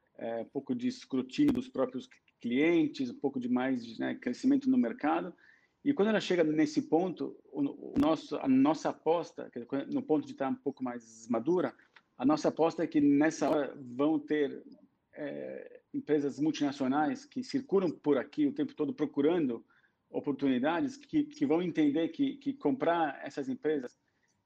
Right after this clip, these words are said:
nesse momento, quer dizer, traz pra elas um diferencial em relação aos seus competidores, né? Então, assim, eu, pra dar um exemplo claro dessa empresa de a-,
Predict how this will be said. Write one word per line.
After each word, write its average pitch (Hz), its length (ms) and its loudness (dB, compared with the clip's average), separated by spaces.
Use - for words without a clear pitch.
nesse 143 280 0
momento, 147 540 2
quer 123 140 -6
dizer, 131 120 -8
traz 151 300 0
pra 143 260 0
elas 143 380 -2
um 135 280 0
diferencial 147 600 2
em 147 40 2
relação 143 320 -2
aos 147 160 -2
seus 185 200 2
competidores, 120 600 -8
né? 139 180 -8
Então, 156 120 0
assim, 151 160 2
eu, 147 480 2
pra 139 100 -2
dar 156 100 4
um - 20 6
exemplo 151 280 0
claro 139 360 -2
dessa 123 380 -8
empresa 127 280 -8
de 120 240 -8
a-, 127 300 2